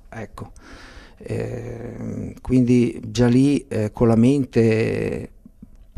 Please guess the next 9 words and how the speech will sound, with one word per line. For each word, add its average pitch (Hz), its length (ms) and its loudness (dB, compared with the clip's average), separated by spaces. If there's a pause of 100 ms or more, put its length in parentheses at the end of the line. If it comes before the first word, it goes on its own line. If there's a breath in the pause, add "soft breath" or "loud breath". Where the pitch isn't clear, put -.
(120)
ti - 120 -4
perdi 127 800 2
e, 117 440 0
e 123 160 0
fantastichi 120 920 0
anche, 110 320 0
nel 107 120 2
senso 117 400 0
che 117 400 0